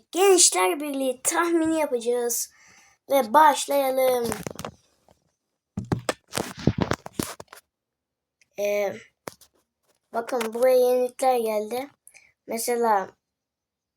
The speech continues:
John Duran gelmiş. Archie Brown.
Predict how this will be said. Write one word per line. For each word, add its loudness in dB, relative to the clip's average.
John 0
Duran 4
gelmiş. -2
Archie -6
Brown. -4